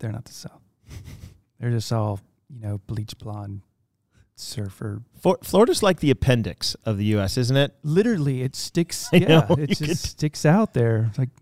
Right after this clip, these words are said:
Speaker 2: And
Speaker 1: nobody
Speaker 2: you
Speaker 1: can
Speaker 2: always
Speaker 1: do anything
Speaker 2: wonder, what
Speaker 1: about
Speaker 2: would
Speaker 1: it.
Speaker 2: happen if we didn't have it? Probably nothing.
Speaker 1: Yeah, nothing.
Speaker 2: Although it's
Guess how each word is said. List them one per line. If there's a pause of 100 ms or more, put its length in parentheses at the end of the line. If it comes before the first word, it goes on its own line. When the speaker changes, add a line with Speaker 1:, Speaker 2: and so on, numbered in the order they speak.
(140)
Speaker 2:
And
Speaker 1:
nobody
Speaker 2:
you
Speaker 1:
can
Speaker 2:
always
Speaker 1:
do
anything (120)
Speaker 2:
wonder,
what
Speaker 1:
about
Speaker 2:
would
Speaker 1:
it.
Speaker 2:
happen
if
we
didn't
have
it? (1120)
Probably
nothing. (100)
Speaker 1:
Yeah, (280)
nothing. (800)
Speaker 2:
Although
it's